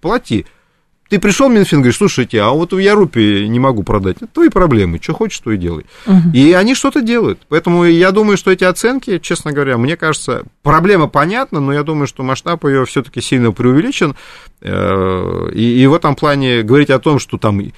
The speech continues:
Speaker 1: потому что я вот такие оценки действительно слышу, что Индия ничего не платит, там, мы всё бе-, чуть ли не бесплатно этой Индии поставляем нефть,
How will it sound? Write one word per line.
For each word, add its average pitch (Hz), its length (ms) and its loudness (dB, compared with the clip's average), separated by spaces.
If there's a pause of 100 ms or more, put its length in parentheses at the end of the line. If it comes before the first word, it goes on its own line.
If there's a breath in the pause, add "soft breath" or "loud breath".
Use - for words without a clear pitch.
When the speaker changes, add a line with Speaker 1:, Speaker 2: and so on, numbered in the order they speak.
(140)
Speaker 1:
потому 104 120 -8
что - 120 -4
я 117 80 4
вот 117 100 2
такие 131 260 2
оценки 101 280 -4
действительно 98 340 -8
слышу, - 220 -8
что 95 100 -10
Индия 131 400 4
ничего 139 280 0
не 143 80 2
платит, 101 520 -2
там, 90 220 -10
мы 117 140 2
всё - 160 -2
бе-, 170 160 -2
чуть - 180 -2
ли 240 80 2
не 233 80 4
бесплатно 214 480 0
этой 139 440 -2
Индии 170 360 -2
поставляем 120 640 0
нефть, 160 280 -2